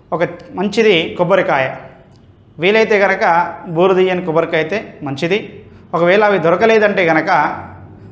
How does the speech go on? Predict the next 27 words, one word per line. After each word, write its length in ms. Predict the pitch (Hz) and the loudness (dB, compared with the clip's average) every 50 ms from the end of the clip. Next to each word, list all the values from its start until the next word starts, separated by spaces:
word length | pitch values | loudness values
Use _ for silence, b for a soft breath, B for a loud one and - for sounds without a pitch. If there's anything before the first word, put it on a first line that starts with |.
| - - | -10 -6
ఒక 80 | 165 147 | -4 -4
మంచి 260 | 156 185 202 - 208 | -2 -4 -4 -4 -4
కొబ్బరికాయ 420 | 185 175 156 165 165 165 165 151 | -2 0 0 0 0 0 0 -2
తీసుకొని, 480 | 139 139 139 - - 156 160 175 - - - | -2 -4 -6 -8 -8 -8 -8 -8 -8 -10 -6
దాన్ని 200 | 160 160 156 151 | -4 -4 -4 -4
చక్కగా 380 | - 170 156 156 185 180 170 156 | -4 -8 -8 -4 -4 -2 -2 -2
కడిగేసేయాలి. 720 | 143 - - 143 156 151 151 135 - 143 127 123 123 127 131 - - - - - - | -2 -2 -2 -2 -2 0 -2 -2 -4 -4 -6 -6 -6 -8 -12 -16 -18 -20 -20 -12 -8
నీళ్ళలో 300 | 160 156 156 160 156 151 | -4 -2 -2 0 0 -2
మంచిగా 300 | 143 143 135 156 151 135 | -2 -4 -4 -4 -4 -4
కడిగేసేసి, 720 | 131 143 139 147 147 156 151 - 151 143 147 202 247 247 - - - - - B B B B B B B - | -4 -4 -4 0 0 0 0 0 -2 -6 -4 -4 -6 -6 -8 -16 -20 -20 -20 B B B B B B B -6
ఒక 440 | 170 - 190 175 160 147 156 - - - - - - - - 131 | -6 -2 0 0 0 0 0 -2 -6 -14 -18 -20 -20 -20 -10 -4
ఎర్రని 720 | 147 160 156 175 214 233 240 240 220 175 185 175 - - - - - | -2 -2 0 2 2 2 2 2 2 0 0 -4 -8 -14 -16 -10 -4
వస్త్రం, 440 | 147 156 151 - - 190 160 135 - - - - - - - - - - - - b b b b b b | -2 -2 -2 0 0 0 0 -2 -4 -12 -16 -20 -20 -20 -20 -20 -20 -20 -20 -20 b b b b b b
లేదంటే 320 | 190 196 202 208 190 202 185 | 0 2 2 2 2 2 0
కనుక 260 | 190 180 180 202 240 | 0 0 0 0 -2
పసుపు 300 | - - 185 175 - 190 | 0 0 -2 -2 -2 -2
రంగు 220 | 175 165 160 190 | -2 -2 0 0
వస్త్రం, 380 | 208 160 - - - 139 127 123 - - - - B B B B B B - | 0 -2 -2 -2 -6 -8 -8 -10 -12 -18 -20 -20 B B B B B B -4
లేదంటే 360 | 214 208 208 214 208 214 233 202 | 0 2 2 4 4 2 2 2
ఏదైనా 180 | 190 208 254 | 2 0 0
పట్టు 240 | 240 214 185 - 233 | 0 -2 0 2 2
వస్త్రం, 360 | 208 165 - - 143 131 123 - - - - - - b b b b b b b | 2 2 0 -2 -4 -6 -8 -10 -14 -20 -20 -20 -20 b b b b b b b
ఆ 60 | - 180 | -2 -2
పట్టు 280 | 170 190 - - 233 | 0 0 -2 0 2
వస్త్రాన్ని 520 | 233 240 233 233 226 226 214 196 - - 180 | 2 2 2 2 0 -2 -2 -2 -2 -4 -4
చక్కగా 640 | 170 180 208 196 214 202 180 143 123 - - - 170 | -2 0 0 0 2 2 0 0 -2 -4 -8 -8 -4
మడిచి, 360 | 156 165 175 175 - 151 127 | -2 -2 -2 -2 -4 -6 -10